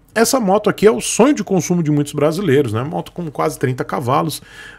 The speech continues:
linda, bem acabada. A gente sabe que o Raul Ju não quebra, não dá dor de cabeça. É uma moto em excelência.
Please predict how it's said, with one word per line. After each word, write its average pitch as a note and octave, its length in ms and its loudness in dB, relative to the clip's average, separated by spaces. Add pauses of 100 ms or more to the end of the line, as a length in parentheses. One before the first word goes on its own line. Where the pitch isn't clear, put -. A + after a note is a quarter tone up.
linda, D#3+ 440 6
bem D3 120 4
acabada. C#3 600 2
A D3+ 60 6
gente E3 200 2
sabe D3+ 280 2
que D3+ 120 -2
o C#3 40 4
Raul C3+ 280 4
Ju B2 320 2 (240)
não C#3 400 0 (200)
quebra, E3+ 560 2
não D#3+ 400 2
dá C3 280 2
dor A2+ 200 0
de - 120 -8
cabeça. E3 600 2
É D#3+ 80 0
uma F3 160 0
moto C3+ 380 0
em A#2 220 -4 (120)
excelência. F3+ 960 0